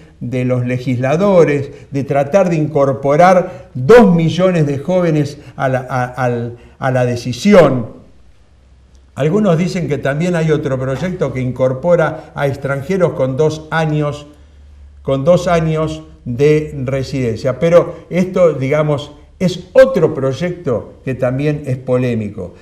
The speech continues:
Pero sigamos con el tema de la adolescencia. Más allá de esta, eh, intencionalidad, seguramente, de incorporar a la decisión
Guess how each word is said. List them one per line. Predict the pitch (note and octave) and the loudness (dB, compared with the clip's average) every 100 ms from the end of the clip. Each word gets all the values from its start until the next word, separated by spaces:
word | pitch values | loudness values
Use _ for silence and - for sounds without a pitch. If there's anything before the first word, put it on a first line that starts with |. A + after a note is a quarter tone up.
| - - | -12 0
Pero | D#3+ E3 | 0 0
sigamos | - G#3 C4 G#3+ F3 | -4 -4 -2 -2 -2
con | D3+ D3 | -2 -4
el | C3+ | -6
tema | D#3 D3 C3+ | -6 -4 -4
de | C3 | -4
la | C3 | -4
adolescencia. | C3+ C3 B2+ B2+ A2+ A#2+ - - - | -4 -6 -6 -8 -8 -10 -12 -16 -6
Más | G3+ C4 - - | -2 -2 -4 -4
allá | D#3+ - C3 G2 - - - | -2 0 -2 -4 -10 -20 -12
de | B2+ C#3 D#3 D3+ D#3 | -4 0 0 0 0
esta, | G#3 - - C#3+ C3 B2+ A#2+ G#2 - - - - | 0 0 0 0 0 -2 -4 -6 -12 -20 -18 -10
eh, | B2 B2 A#2 A#2 - | -8 -6 -8 -8 -4
intencionalidad, | D3+ D3 B2+ C#3 C3 C#3 C3+ C3 C#3+ E3+ A3 F#3 - | -2 0 -2 -2 -4 -4 -4 -2 0 2 4 2 -2
seguramente, | C3+ C#3+ D3+ C#3+ F#3 G3 E3+ D3 C#3 - - - | -4 -4 -2 0 0 -2 -2 -4 -6 -6 -14 -14
de | B2 C3 | -6 -4
incorporar | B2+ C3 B2+ B2+ C3+ D3 F#3 F#3 E3 - - B2+ | -2 0 0 0 2 4 4 4 2 -4 -14 -6
a | B2+ | -2
la | A#2+ | -2
decisión | B2 A#2+ C3 A#2 F#3 G3 F#3 D#3+ | -2 -6 -8 -8 0 2 2 0